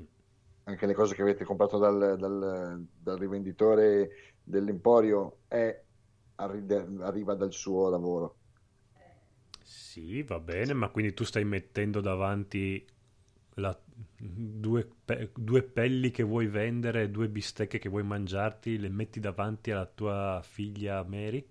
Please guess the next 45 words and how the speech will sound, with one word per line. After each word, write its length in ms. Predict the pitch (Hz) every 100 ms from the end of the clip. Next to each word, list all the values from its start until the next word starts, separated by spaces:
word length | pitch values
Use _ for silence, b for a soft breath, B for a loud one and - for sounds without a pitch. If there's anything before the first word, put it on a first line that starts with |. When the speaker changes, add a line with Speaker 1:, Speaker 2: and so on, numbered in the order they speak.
| _ _ _ _ _ _ _ _ _ -
Speaker 2:
Forse 300 | 127 127 110
non 160 | 107
sono 220 | 101 104 104
stato 140 | 101
sufficientemente 760 | 101 95 95 101 92 101 92 98
chiaro, 480 | - 90 87 87 -
ma 180 | 113 110
questo 400 | - 131 - 123
è 40 |
quello, 220 | - 110 104
quello 200 | 127 127
che 120 | 117
faccio. 580 | - 101 90 - 87 85
È 100 | 113
ovvio 320 | 117 95 98
che 120 | 90
è 40 | 98
meno 200 | 98 92
importante 580 | 87 - 85 90 87 87
di 100 | 90
lei, 320 | 90 90 87 B B B B
ma 200 | 113 120
è 80 | 120
l'unica 380 | 127 147 127 123
cosa 260 | 123 120
che 100 | 117
ho 120 | 117
per 160 | - 107
sostentarmi. 760 | 120 110 110 101 113 104 95 92
Se 180 | - 120
non 180 | 113 -
fossi 400 | 151 147 - 131
un, 240 | 120 113 -
se 160 | - 113
non 140 | 110
fossi 240 | 120 151 117
un 120 | 107
cacciatore, 680 | - - 110 - 98 92 90 B B B 120
in 100 | 104
questo 300 | 135 135 120
villaggio 420 | 113 104 98 87
non 100 | 90
servirei 440 | - 90 98 107 101
a 60 |
niente. 480 | 92 85 80 80 73